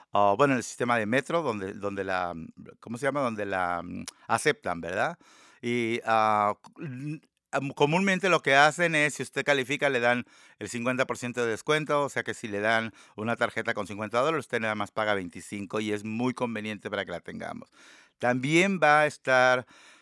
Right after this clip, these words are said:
la, una oficina, una organización apoyando con la asistencia de renta. Eso no significa que van a dar dinero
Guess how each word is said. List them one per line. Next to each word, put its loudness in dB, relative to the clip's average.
la, 2
una 4
oficina, 2
una 0
organización -2
apoyando 2
con -2
la 0
asistencia -6
de -2
renta. -2
Eso -4
no -6
significa -4
que -6
van 0
a 0
dar 0
dinero -6